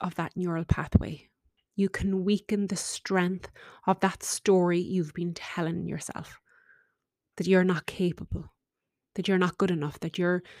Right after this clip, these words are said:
too old, that you're too young, whatever the thought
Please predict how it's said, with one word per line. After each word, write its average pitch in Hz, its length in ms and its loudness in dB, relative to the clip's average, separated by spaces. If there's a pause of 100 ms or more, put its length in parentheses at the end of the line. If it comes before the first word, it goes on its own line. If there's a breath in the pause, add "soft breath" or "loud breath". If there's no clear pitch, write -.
(220 loud breath)
too 190 240 6
old, 185 320 6
that - 180 -8
you're 156 120 -2
too - 180 -2
young, 175 380 2
whatever 214 960 -2 (120)
the 220 100 0
thought 185 440 -2